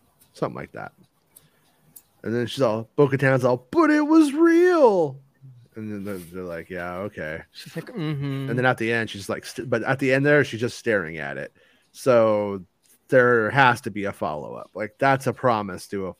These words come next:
Speaker 1: to that, that there's more to come on this. Otherwise, you don't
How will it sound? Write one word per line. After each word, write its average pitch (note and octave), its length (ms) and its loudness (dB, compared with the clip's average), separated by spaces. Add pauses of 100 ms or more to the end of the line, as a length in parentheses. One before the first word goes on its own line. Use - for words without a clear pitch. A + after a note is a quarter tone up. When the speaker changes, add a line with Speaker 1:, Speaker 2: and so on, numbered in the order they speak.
(200)
Speaker 1:
to F#2+ 160 -18
that, G2 260 -6
that G2 160 -8
there's F2+ 200 -10
more F#2 220 -8
to F2 80 -12
come F2 240 -14
on D2 180 -14
this. A#1 320 -12 (120)
Otherwise, F#2 520 -8
you F#2+ 100 -10
don't F2+ 260 -8